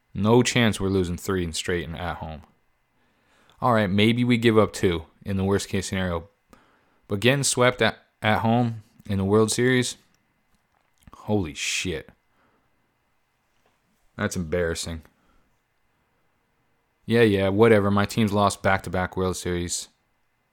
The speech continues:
Suck my dick. I know what happened. I'm commenting on <laughs> right now. And right now, the Washington Nationals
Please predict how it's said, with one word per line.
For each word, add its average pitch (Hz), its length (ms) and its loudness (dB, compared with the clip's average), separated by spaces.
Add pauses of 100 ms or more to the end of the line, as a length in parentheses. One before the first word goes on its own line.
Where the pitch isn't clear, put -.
(880)
Suck - 320 -4
my 90 120 -2
dick. 82 440 -6 (880)
I 104 100 0
know 98 180 2
what 87 200 -2
happened. 85 400 -6 (720)
I'm 113 160 4
commenting 104 580 2
on 95 180 0
<laughs> - 60 -16
right 101 240 0
now. 87 380 -4 (760)
And 95 200 0
right 110 200 6
now, 113 400 4 (420)
the 90 100 -4
Washington 110 500 2
Nationals 95 640 0